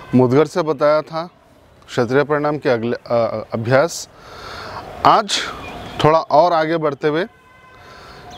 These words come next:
अभ्यास को हम बताएंगे, जिस, जिसके अंदर आपको भी लेना है एकदम लाइट वेट मुद्गर।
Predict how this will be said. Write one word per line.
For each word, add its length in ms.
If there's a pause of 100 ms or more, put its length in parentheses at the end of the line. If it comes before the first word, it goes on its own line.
(180)
अभ्यास 400
को 80
हम 100
बताएंगे, 420
जिस, 360
जिसके 240
अंदर 240
आपको 260
भी 120
लेना 260
है 120
एकदम 300
लाइट 240
वेट 160
मुद्गर। 400